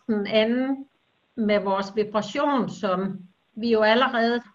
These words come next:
har talt om, at en høj vibration og en lav vibration kan ikke eksistere særlig lang tid ved siden af hinanden.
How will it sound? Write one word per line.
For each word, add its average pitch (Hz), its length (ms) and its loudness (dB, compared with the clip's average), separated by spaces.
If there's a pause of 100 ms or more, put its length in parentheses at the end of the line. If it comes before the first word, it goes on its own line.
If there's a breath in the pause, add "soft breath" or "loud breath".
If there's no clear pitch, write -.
(220)
har 285 440 2
talt 214 500 0
om, 190 480 -2 (640)
at 214 200 -4 (340)
en 226 200 2
høj 285 340 4
vibration 233 1000 -2
og 220 100 0
en 214 180 0
lav 233 380 0
vibration 208 720 -4
kan 226 220 -10
ikke 262 280 -4
eksistere 226 800 -6 (440)
særlig 226 600 0
lang 214 520 0
tid 202 400 -2 (1040)
ved 208 80 -2
siden 247 680 0 (240)
af 208 120 2
hinanden. 175 800 -4